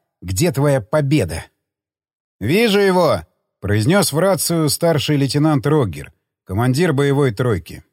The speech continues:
"Стоит, прислонившись к сосне, раненый старик, дистанция двадцать метров". "Что будем делать?" — отозвался лейтенант Чванов. "Применим паука?" "Не стоит, возьмём так".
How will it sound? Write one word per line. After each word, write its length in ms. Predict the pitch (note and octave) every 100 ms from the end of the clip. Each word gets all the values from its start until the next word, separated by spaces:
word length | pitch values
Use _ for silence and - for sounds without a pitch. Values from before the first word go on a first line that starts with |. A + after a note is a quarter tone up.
| _ _ _
"Стоит, 580 | - - D#3 G3 A3+ -
прислонившись 760 | F#3 E3 F#3 F#3+ A3 D3+ F#3+
к 60 | -
сосне, 720 | - G3+ - D#3+ D#3+ C#3 G2 -
раненый 480 | A#2+ F#3 G3+ G3 F#3
старик, 560 | - F#3+ D#3+ C3+ G2
дистанция 640 | F2 C#3 - G#3 G#3 - F3+
двадцать 420 | C#3+ F3 - E3
метров". 480 | D#3 C#3+ B2+ B2+ F#2+ _ _ _ _ _ _
"Что 300 | - - E3+
будем 260 | F3 E3 E3
делать?" — 400 | E3+ C3 E2+ - _ _ _
отозвался 560 | F2+ F#2 F2+ B2 B2+ A#2+
лейтенант 460 | A2 A2+ A#2 A#2+
Чванов. 500 | G2+ A#2 A2+ E2 D2+ _ _ _ _ _
"Применим 500 | C3 D3+ G3+ G3 F3+
паука?" 600 | F3+ F#3+ D#3 A3 G#3+ B2 _ _ _ _
"Не 240 | C#3+ F#3+ G3+
стоит, 540 | - G#3+ G3+ C3+ F2
возьмём 480 | A#2 D3+ F3+ G3 E3
так". 360 | F3 B2+ E2